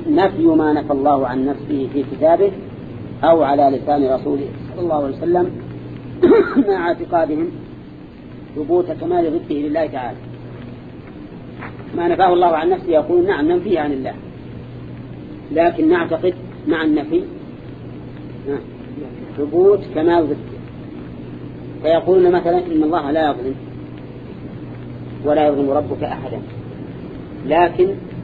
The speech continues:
فننفي الظلم عن الله، ولكن مع ذلك نثبت كمال عدله. نقول: "إن الله تعالى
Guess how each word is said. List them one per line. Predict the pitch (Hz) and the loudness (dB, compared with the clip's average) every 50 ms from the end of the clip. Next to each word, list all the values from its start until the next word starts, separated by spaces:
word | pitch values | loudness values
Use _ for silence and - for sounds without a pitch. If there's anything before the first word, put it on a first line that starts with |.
| - - - - - - - - - - - - - - - - | -12 -12 -12 -12 -12 -12 -12 -12 -12 -12 -12 -12 -12 -12 -8 -2
فننفي | 151 349 403 403 185 143 165 | 4 6 6 6 8 6 2
الظلم | - 160 160 143 139 | 4 4 4 4 4
عن | 123 131 135 | 4 2 -2
الله، | 123 120 113 110 - - - - - - - - - - - - - - - - | -4 -4 -6 -6 -8 -10 -14 -14 -14 -14 -14 -14 -14 -14 -14 -14 -14 -12 -8 -4
ولكن | 127 135 160 160 160 156 156 156 | 0 4 4 4 4 4 2 2
مع | 156 147 | 2 4
ذلك | 151 160 156 151 - - | 4 4 4 4 4 2
نثبت | 165 - - - 151 180 - - - - - - - - - - - - - - - - - - - - - - | 0 0 0 0 0 0 0 0 -10 -12 -14 -14 -14 -14 -12 -12 -12 -12 -12 -12 -12 -12 -12 -14 -14 -14 -10 -6
كمال | 135 143 151 160 165 160 151 147 | -2 -2 0 0 0 0 2 0
عدله. | 143 127 123 147 147 120 131 147 147 127 117 101 - - - - - - - - - - - - - - - - - - - - - - - - - | 0 0 -2 -4 -4 -4 -2 -2 -2 -2 -2 -6 -8 -10 -10 -10 -10 -12 -12 -12 -12 -12 -12 -12 -12 -12 -12 -12 -12 -12 -12 -12 -12 -12 -8 -4 -4
نقول: | - - - 180 180 | -2 2 4 6 8
"إن | 175 175 170 | 8 8 8
الله | 170 175 170 165 160 | 8 8 6 6 4
تعالى | 160 165 175 165 165 170 175 170 170 | 0 0 2 4 6 6 6 4 4